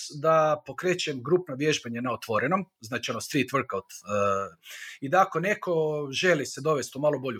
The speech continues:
formu, ako želi biti stručno vođen, ako želi naučiti dosta toga o svom tijelu i o svom napretku, da mi se javi. Javili su mi se, to je bilo prošle godine, dakle, dvije devetnaeste u četvrtom mjesecu, drugi četvrti, tako nešto.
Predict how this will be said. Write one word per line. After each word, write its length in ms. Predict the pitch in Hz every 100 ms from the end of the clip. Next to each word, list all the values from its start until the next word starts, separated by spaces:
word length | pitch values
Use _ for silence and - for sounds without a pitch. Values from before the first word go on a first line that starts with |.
| -
formu, 400 | 208 214 185 170 160 151 147 127
ako 260 | 147 147 131
želi 460 | 160 135 127 120
biti 180 | 120 123
stručno 480 | - 151 147 - 117
vođen, 420 | 143 190 151 139
ako 180 | 127 120
želi 240 | 143 123
naučiti 380 | 113 170 185 160
dosta 260 | 175 - -
toga 280 | 170 160 139
o 40 |
svom 280 | - 156 147
tijelu 240 | 160 143
i 40 | 131
o 100 | -
svom 140 | 151 208
napretku, 480 | 220 170 - 185
da 140 | 170 170
mi 100 | 160
se 160 | -
javi. 260 | 127 95 - - - - - - -
Javili 320 | 147 196 185
su 160 | - 175
mi 60 |
se, 180 | - -
to 80 | 180
je 40 |
bilo 260 | 196 160 _ _ _
prošle 380 | 147 165 - 135
godine, 280 | 143 123 104
dakle, 260 | 127 - 117
dvije 180 | 160
devetnaeste 440 | 143 160 165 - 131
u 40 |
četvrtom 440 | - 147 - - 113
mjesecu, 440 | 95 - - - _
drugi 400 | 117 123 180 131
četvrti, 400 | - - - - -
tako 220 | 110 95
nešto. 320 | 87 -